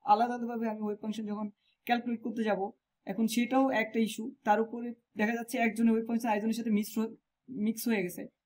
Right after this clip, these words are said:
সেটাও issue। এই সবগুলো জিনিস কিন্তু আমাদের নিয়ে এসে ক্যালকুলেশনে আনতে হবে। এবং যখনই calculation নিয়ে আসবো, তখন দেখা যায় ক্যালকুলেশনটা হয়ে যায় অনেক বেশি complex। এখন এই কমপ্লেক্স সল-, প্রবলেমটা solve করার উপায় কি? শ্রোডিঞ্জার ইকুয়েশনের ঘটনা হচ্ছে similar।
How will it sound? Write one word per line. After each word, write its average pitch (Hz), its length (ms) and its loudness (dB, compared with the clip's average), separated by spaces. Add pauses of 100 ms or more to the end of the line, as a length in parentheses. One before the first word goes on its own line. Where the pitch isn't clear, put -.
সেটাও 233 340 2
issue। 240 260 0 (400)
এই 277 180 4
সবগুলো 277 380 4
জিনিস 254 180 2
কিন্তু 262 180 2
আমাদের 233 220 2
নিয়ে 233 300 6
এসে 269 280 -4 (640)
ক্যালকুলেশনে 240 500 2
আনতে 202 260 4
হবে। 160 160 -4
এবং 190 220 0
যখনই 233 260 4
calculation 269 420 2
নিয়ে 285 160 10
আসবো, 226 360 0 (240)
তখন 247 160 0
দেখা 247 180 2
যায় 240 100 -4
ক্যালকুলেশনটা 233 460 -2
হয়ে 214 120 -2
যায় 208 140 4
অনেক 196 240 4
বেশি 196 140 -2
complex। - 520 -10 (240)
এখন 196 140 0
এই 233 80 2
কমপ্লেক্স 254 420 2
সল-, - 400 -8
প্রবলেমটা 226 420 -2
solve 214 240 -2
করার 185 140 -4
উপায় - 220 -8
কি? - 120 -18 (540)
শ্রোডিঞ্জার 262 480 4
ইকুয়েশনের 277 440 4
ঘটনা 226 320 2
হচ্ছে 226 160 -4
similar। 202 380 0